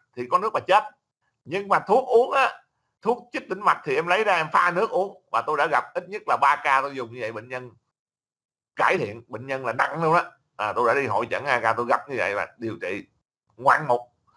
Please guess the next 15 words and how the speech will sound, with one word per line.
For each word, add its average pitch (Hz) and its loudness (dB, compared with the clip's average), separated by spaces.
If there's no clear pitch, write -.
Còn 151 2
metronidazole 208 4
chủ 196 2
yếu 214 2
là 147 0
dùng 131 -4
cho 170 0
những 139 -12
trường 123 -8
hợp - -14
nhẹ. 131 -6
Còn 151 4
nếu 220 0
rơi 220 4
vô 214 4